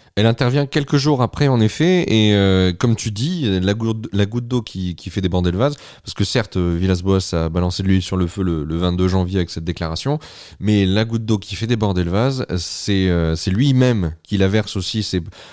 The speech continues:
on, on, on peut, voilà, aussi, euh, reconnaître chez, euh, Villas-Boas, ben voilà, euh, la capacité qu'il a eue à prendre ce groupe en main, peut-être aussi, euh,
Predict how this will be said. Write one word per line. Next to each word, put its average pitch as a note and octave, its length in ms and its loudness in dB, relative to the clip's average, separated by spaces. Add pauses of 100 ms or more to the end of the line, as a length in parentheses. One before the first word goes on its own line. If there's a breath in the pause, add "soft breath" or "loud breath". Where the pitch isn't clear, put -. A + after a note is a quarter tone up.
on, - 180 -4
on, A2 160 -4
on A2+ 140 2
peut, B2+ 140 0
voilà, A2 340 4
aussi, G#2+ 400 0
euh, F2+ 360 4
reconnaître G#2 680 0
chez, F#2+ 280 0
euh, F#2 120 2
Villas-Boas, F2+ 720 0
ben D#2+ 100 -4
voilà, F2+ 320 2 (340 loud breath)
euh, E2+ 120 0
la E2+ 100 0
capacité F2+ 540 -4
qu'il F2 180 -6
a F#2 80 2
eue F#2+ 160 2
à F2+ 80 0
prendre F#2 220 -4
ce - 120 -8
groupe F#2+ 280 -2
en F#2+ 80 2
main, G2 220 2
peut-être F#2 420 -4
aussi, G2+ 400 0
euh, F#2 80 2